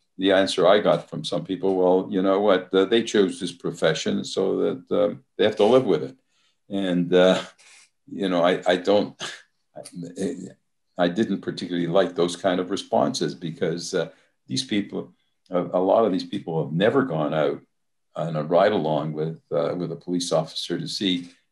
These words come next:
just, you know, what takes place and, uh, and how, how effective a lot of our police officers are. I think, um, our officers are very well trained, and because when you look at the,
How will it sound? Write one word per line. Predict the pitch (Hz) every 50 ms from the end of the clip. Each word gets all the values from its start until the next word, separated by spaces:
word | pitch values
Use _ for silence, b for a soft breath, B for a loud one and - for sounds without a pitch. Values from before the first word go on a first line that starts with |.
| _
just, | _ - 95 90 90 - - - - - -
you | - 104 82
know, | 78 69 69 - -
what | 90 92 95 85 87
takes | - 92 87 82 -
place | - - - 92 82 90 107 113 - - -
and, | 82 80 78 76 80
uh, | 85 87
and | - 80 92 - 80
how, | 107 107 95 104 104 98 - _ _ _ _ -
how | 95 98 98
effective | 98 95 - 107 113 110 - 110 107 92 87
a | 90
lot | 90 90 95 98 98
of | 104 101
our | 95 98 95
police | - - 98 104 110 110 -
officers | - 117 120 - - 101 98 82
are. | 92 95 - - - B B B B B B _
I | -
think, | 87 - 113 104 92 - -
um, | 92 90 87 87 87 - - _ _ _ _
our | 73 76 82
officers | 87 85 - - 95 82
are | 85 85 82
very | 78 92 104 107 120
well | 107 92 87 82 80
trained, | - - 92 85 85 85 95 98 - - _ _ _ _ _ _ _ _ _ _ _ _ _ _ _ _ _ _ _ _ _ _ _
and | 78 78 78
because | 78 87 82 - - 92 80 78 - - -
when | 67 76 85 85
you | 92 107 113
look | 95 98 98 - -
at | 95 90 87 87 87 -
the, | 90 87 85 85 82 87 85 85 87